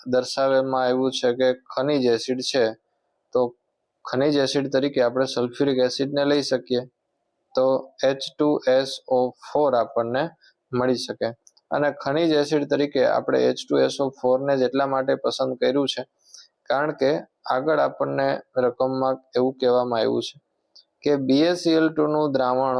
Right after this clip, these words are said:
ઉમેરાય, બી એ સી એલ ટુ નું દ્રાવણ ઉમેરાય છે ત્યારે અવક્ષેપ મળે છે. તો આપણે જાણીએ છીએ કે જ્યારે સલ્ફેટ આયન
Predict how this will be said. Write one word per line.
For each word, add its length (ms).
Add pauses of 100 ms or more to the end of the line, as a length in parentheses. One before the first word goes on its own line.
(160)
ઉમેરાય, 520 (1700)
બી 240
એ 80
સી 180
એલ 160
ટુ 140
નું 180
દ્રાવણ 380 (160)
ઉમેરાય 500
છે 180
ત્યારે 320
અવક્ષેપ 520
મળે 260
છે. 180 (500)
તો 120
આપણે 280
જાણીએ 420
છીએ 280
કે 200 (200)
જ્યારે 360
સલ્ફેટ 580 (140)
આયન 360